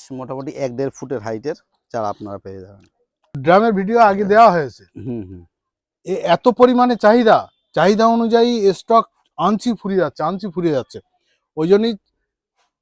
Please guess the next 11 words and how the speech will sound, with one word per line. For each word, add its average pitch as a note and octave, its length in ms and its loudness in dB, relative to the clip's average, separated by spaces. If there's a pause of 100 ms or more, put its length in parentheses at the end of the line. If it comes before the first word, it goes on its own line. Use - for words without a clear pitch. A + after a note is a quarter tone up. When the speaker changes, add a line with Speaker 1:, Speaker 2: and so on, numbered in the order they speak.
(260)
Speaker 2:
আমার F#3 260 2
এখানে G#3+ 360 0 (720)
স্টক G#3+ 400 2 (260)
যেগুলো, F3+ 420 -2
উম, F3 200 -6
ড্রাম, E3 380 -2 (440)
আহ, D#3 320 -4
ষাট F3+ 280 -4
টাকার A3+ 200 0
থেকে A3+ 220 -4
শুরু, C#3+ 300 -8